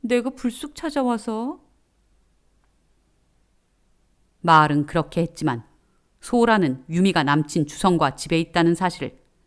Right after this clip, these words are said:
이미 알고 있었다. 한 시간 전 주성이 사온 초밥 세트를 찍어 유미가 에스엔에스에 올리자마자 소라는 그녀의 집으로 향했다.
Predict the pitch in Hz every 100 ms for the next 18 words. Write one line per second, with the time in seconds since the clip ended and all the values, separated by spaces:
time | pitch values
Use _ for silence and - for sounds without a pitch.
0 | - 185 190 160 127 143 143 156 151 123
1 | - - - _ _ _ _ _ _ _
2 | _ _ _ _ _ _ _ _ - 233
3 | 208 202 170 165 143 139 - _ _ _
4 | _ _ _ - 233 262 254 254 214 156
5 | - 233 220 214 214 - 180 - 143 120
6 | _ _ _ - 202 208 151 135 156 -
7 | 196 190 170 160 143 151 156 170 160 147
8 | 117 _ _ _ _ _ - - 226 214
9 | 185 135 - - 165 156 165 165 160 147
10 | 139 117 - 110